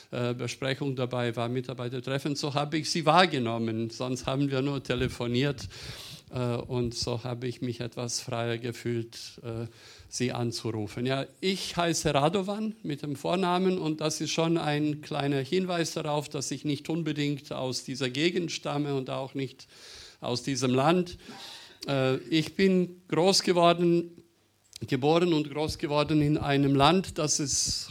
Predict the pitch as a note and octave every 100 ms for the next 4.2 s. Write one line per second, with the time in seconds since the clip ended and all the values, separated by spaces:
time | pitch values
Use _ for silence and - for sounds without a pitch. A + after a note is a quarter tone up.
0 | - C#3 C#3 C#3+ C#3 D3 D3+ D3 C3+ D3+
1 | C#3 D3 C3+ B2 F3+ G#3+ - - - -
2 | - C3+ C3+ C3+ C3+ D#3 C#3 - D3+ C#3
3 | C#3 C3 C#3 C#3 C#3 C#3+ C3+ B2+ C3+ F#3
4 | F#3+ F3+